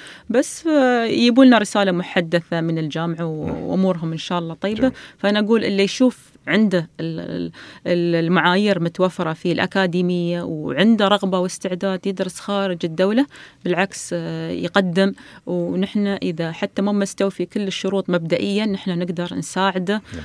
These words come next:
Speaker 1: آه، باستعداداتنا نحن بدينا نزلنا الميدان حقيقة، آه، الفترة اللي مضت ودخلنا بقى.
Speaker 2: زين، أنا، أنا
Speaker 1: تفضل.
Speaker 2: سامحني قاطعتك.
Speaker 1: لا، تفضل.
Speaker 2: عن الميدان برد لك، آه،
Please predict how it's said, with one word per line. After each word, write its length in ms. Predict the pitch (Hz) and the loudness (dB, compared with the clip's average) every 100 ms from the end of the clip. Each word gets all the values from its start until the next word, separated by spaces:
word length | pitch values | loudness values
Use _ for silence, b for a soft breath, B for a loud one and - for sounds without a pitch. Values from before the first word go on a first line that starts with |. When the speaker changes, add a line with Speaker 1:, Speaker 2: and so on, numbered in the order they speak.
| B 180 | B -6
Speaker 1:
آه، 340 | 180 175 170 | -4 -2 -4
باستعداداتنا 1300 | 165 175 170 170 165 - - 165 170 180 202 202 202 | -2 -2 -2 -4 -6 -6 -2 0 4 4 2 0 -2
نحن 220 | 196 208 | -2 -2
بدينا 340 | 185 175 202 190 | -2 0 2 2
نزلنا 400 | 180 180 202 202 | 0 0 0 0
الميدان 640 | 185 175 180 190 190 165 | 0 0 0 -2 -2 -6
حقيقة، 420 | - 180 180 180 - | -6 -8 -6 -6 -6
آه، 600 | 190 190 170 165 160 165 | -6 -4 -6 -6 -8 -8
الفترة 400 | - 165 180 185 | -8 -4 -4 -2
اللي 380 | 170 165 160 165 160 160 | -2 -2 -4 -6 -8 -8
مضت 480 | - 175 170 180 180 | -4 -2 0 -2 -2
ودخلنا 600 | 170 165 165 - 180 170 | -4 -4 -6 -4 -2 -2
بقى. 140 | 170 | 0
Speaker 2:
زين، 200 | 90 95 101 | 0 0 0
أنا، 260 | 101 92 | 0 0
أنا 120 | 92 87 | 0 2
Speaker 1:
تفضل. 160 | - | 2
Speaker 2:
سامحني 240 | 90 - 76 | 2 0 -2
قاطعتك. 500 | 80 80 82 101 160 | -2 -2 -4 -4 -2
Speaker 1:
لا، 180 | 165 | -2
تفضل. 360 | 147 - 175 190 | -2 -2 -2 0
Speaker 2:
عن 100 | 185 | 2
الميدان 460 | 92 - - 92 82 | 4 2 2 2 2
برد 280 | 90 87 | -2 -2
لك، 220 | 85 - 87 | -6 -4 -2
آه، 400 | 78 71 65 | -2 -2 -6